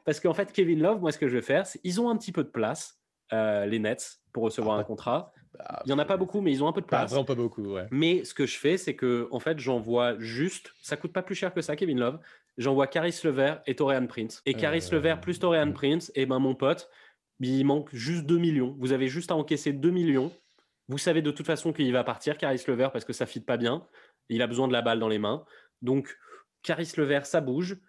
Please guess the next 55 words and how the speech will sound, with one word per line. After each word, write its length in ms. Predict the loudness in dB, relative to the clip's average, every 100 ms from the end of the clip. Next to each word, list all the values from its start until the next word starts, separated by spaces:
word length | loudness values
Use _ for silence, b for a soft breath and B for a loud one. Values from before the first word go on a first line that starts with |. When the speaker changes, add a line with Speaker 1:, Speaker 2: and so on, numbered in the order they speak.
| _ 0
Speaker 1:
Taurean 260 | 4 4
Prince, 220 | 2 0 0
vous 180 | 0
en 80 | 0
avez 180 | 2 2
rien 220 | 2 2
à 60 | 2
foutre. 300 | -2 -6 -6 0
Nous, 420 | 2 4 4 2
euh, 380 | 2 2 4 2
ça 180 | 2 0
match 240 | 0 0
en 80 | -2
termes 200 | 0 2
de 80 | 0
salaire 500 | 0 2 2 2 -2
et 80 | -4
vous 120 | 0
récupérez 480 | -2 -2 -2 0 0
Kevin 260 | 0 0 2
Love. 240 | 2 2
Et 80 | -4
puisqu'on 340 | -2 -6 -2 0
vous 260 | 2 0 0
rend 200 | -2 0
quand 140 | 2
même 200 | 2 0 0
un 120 | 0
joli 260 | 2 0 0
service, 420 | 0 0 0 0
je 80 | 2
vous 200 | 4 2
prends 120 | 6
Speaker 2:
Oh, 40 | 6
bon. 80 | 6
Speaker 1:
aussi 140 | 6
votre, 200 | 4 4
Speaker 2:
Hey, 100 | 6
Speaker 1:
votre 140 | 4 4
pick 120 | 4
Speaker 2:
ah, 40 | 8
voilà, 240 | 8 8 6
Speaker 1:
dix-neuf. 120 | 6
Speaker 2:
bah 60 | 6
oui, 80 | 6
bien 160 | 4
sûr. 260 | 4 4 4
Speaker 1:
<laughs> 800 | 4 2 2 4 2 2 2 4
Je 40 | 6
vous 160 | 6
prends 280 | 4 2 4
aussi 280 | 4 4 4
votre 160 | 2 2
pick 160 | -2
dix-neuf. 400 | 0 4 4 2